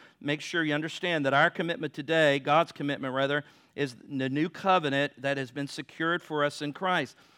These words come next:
Look at the scriptures. They'll be on the screen, but make a note of these in Romans eight. Romans eight thirty-one. "What then shall we say to these things?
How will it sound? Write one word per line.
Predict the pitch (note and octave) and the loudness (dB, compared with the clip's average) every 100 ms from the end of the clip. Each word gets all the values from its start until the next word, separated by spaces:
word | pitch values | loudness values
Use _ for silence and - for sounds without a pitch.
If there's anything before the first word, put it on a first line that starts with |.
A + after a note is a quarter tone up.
| _ | _
Look | F#3+ F#3+ | 0 0
at | |
the | F3 | 0
scriptures. | - F#3 F#3 - E3+ D#3 C#3+ - _ _ | -4 0 0 0 -2 -2 -4 -10 _ _
They'll | D3+ D3 | 0 2
be | E3 | 4
on | D#3 D3 | 4 2
the | |
screen, | C3+ - D#3+ D#3+ D3 | -4 -6 -2 -2 -2
but | C#3 | -2
make | E3 G3+ | -2 0
a | F#3 | -2
note | F3 F3 F#3+ F3 | 0 2 4 2
of | C3+ | 0
these | C#3+ C#3 | -2 -4
in | D3 C#3 | -4 0
Romans | D3+ E3 D3 B2+ | 0 0 -4 -2
eight. | E3+ F3+ C#3+ | 4 4 4
Romans | C#3+ D#3+ F3 D#3+ E3+ | 2 0 0 -2 -2
eight | E3+ E3+ | -2 0
thirty-one. | D#3+ D#3+ D#3+ F3+ E3+ A#2+ - _ _ _ _ _ _ _ _ _ _ _ | 0 2 2 4 2 2 -6 _ _ _ _ _ _ _ _ _ _ _
"What | - D#3+ A3+ - | 2 8 8 6
then | G3 G#3 F3 C#3 E3 E3 _ - | 2 4 4 2 -4 -12 _ -12
shall | - F3+ F3 | 2 4 6
we | E3+ | 2
say | - G3+ G3 F#3+ | 0 4 6 8
to | E3+ | 4
these | E3+ F#3 - | 0 -2 0
things? | A3+ A#3 D3+ F#2 - | 0 0 -2 -8 -18